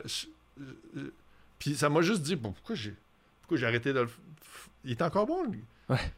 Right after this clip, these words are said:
Speaker 1: Puis que c'était, tu sais, à un moment donné, il y a un, comme un, un passage de, puis je suis sûr que ce gag-là, que moi, donc on est deux, là.
Speaker 2: Ouais.
Speaker 1: On est moi,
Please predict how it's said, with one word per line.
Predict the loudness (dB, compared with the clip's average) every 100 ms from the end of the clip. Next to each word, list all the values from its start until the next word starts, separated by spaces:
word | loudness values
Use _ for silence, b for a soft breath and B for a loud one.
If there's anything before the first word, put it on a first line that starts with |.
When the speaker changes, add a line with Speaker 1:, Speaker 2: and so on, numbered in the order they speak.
| _ _ _ _ -6
Speaker 1:
Puis | -4 -4 -6
que | -8 -6
c'était, | 2 4 4 2 -4 -8
tu | 0
sais, | 0 0 -2
à |
un | 0
moment | 2
donné, | 4
il |
y | 4
a |
un, | 2
comme | 2 4
un, | 4 2 0 b b b b
un | 0 2
passage | 2 4 4 4 2 4 2 0
de, | 2 4 4 2 -4 B B
puis | 0
je | 0
suis | 0 -2 -2
sûr | 4 4 4 2
que | 2 4 2 -6
ce | -12 -2 0
gag-là, | 4 4 4 4 2 2
que | 4 4
moi, | 4 0 2 2 0 -2 b b b 2
donc | 4 2 2
on | 4
est | 4
deux, | 6 4
là. | 2 -6 _ -6
Speaker 2:
Ouais. | -4 -2
Speaker 1:
On | -2
est | 0
moi, | 2 4